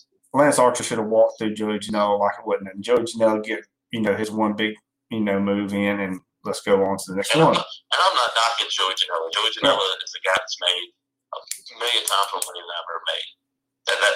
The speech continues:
Speaker 2: that, and I know when people hear something that they're gonna say, "Who's Money Warbucks?" Joey Janela's on national T V. That's fantastic. That's great. But in this case, it was ridiculous.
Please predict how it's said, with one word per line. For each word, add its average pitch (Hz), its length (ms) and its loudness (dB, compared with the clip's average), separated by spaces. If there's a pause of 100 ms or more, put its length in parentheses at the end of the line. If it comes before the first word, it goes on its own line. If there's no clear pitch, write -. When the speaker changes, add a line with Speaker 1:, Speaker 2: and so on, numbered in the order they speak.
Speaker 2:
that, 101 160 2 (280)
and 95 80 2
I 95 120 4
know 104 280 4
when - 80 -12
people 98 240 -6
hear 101 160 2
something 95 320 -8
that 92 200 0
they're 95 120 -4
gonna 90 80 -8
say, - 200 -2
"Who's - 160 -2
Money 95 240 2
Warbucks?" 92 320 -2
Joey 104 160 0
Janela's 95 320 0
on - 80 -12
national - 320 -4
T - 140 -2
V. 90 260 -12 (520)
That's - 200 2
fantastic. 82 640 -2 (260)
That's 101 160 -2
great. - 320 -4 (680)
But 113 160 0
in 110 60 -6
this 123 200 -2
case, 139 600 -2 (560)
it 101 60 0
was 92 120 -4
ridiculous. - 640 -12